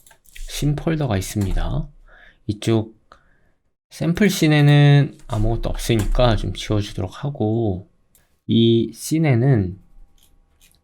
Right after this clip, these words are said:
이렇게 되어 있습니다. 이렇게 되어 있는데 한번 플레이를 해서 직접 보면 좋을 것 같아요. 가장 먼저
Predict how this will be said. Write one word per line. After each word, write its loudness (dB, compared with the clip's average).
이렇게 -2
되어 -2
있습니다. -10
이렇게 2
되어 2
있는데 0
한번 0
플레이를 4
해서 2
직접 -8
보면 0
좋을 0
것 -10
같아요. -14
가장 2
먼저 2